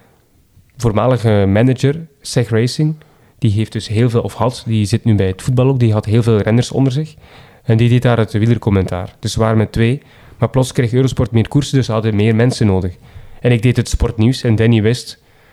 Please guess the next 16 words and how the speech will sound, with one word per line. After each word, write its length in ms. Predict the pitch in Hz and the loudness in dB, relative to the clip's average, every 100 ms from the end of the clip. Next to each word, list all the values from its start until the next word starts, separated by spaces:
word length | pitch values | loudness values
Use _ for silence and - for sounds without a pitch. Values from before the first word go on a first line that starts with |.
| _ | _
het 100 | - | -4
is 120 | 123 | 0
een, 160 | 110 107 | 2 2
eh, 240 | 98 95 85 - _ _ | 2 2 0 -8 _ _
koerscomment-, 540 | 123 127 - 139 123 117 | -2 -2 0 0 0 0
of 100 | 107 | -4
het 100 | - | -2
is 100 | 104 | 0
een, 160 | 104 | 2
eh, 100 | 95 92 | 0 0
koersliefhebber, 600 | 131 - 127 120 120 135 | -2 0 -2 0 0 -2
het 140 | - | -4
is 100 | 113 | -2
een 100 | 110 | 0
Vlaming, 480 | 95 107 107 131 135 | 0 0 2 2 2
dus 200 | 113 - | 0 -4